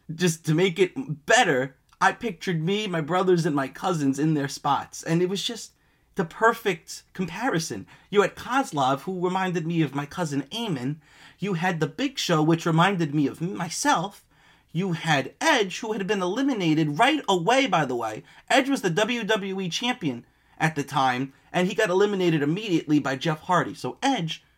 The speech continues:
would be my cousin Kieran, Jeff Hardy's my brother Jaden, and <laughs> Triple H,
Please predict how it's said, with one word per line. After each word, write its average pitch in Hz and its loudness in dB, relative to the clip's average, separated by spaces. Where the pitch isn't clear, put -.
would 160 2
be 185 -2
my 156 0
cousin 143 -2
Kieran, 143 -4
Jeff 233 0
Hardy's 196 -4
my 147 -2
brother 151 0
Jaden, 143 -4
and 175 0
<laughs> 175 2
Triple 226 4
H, 196 4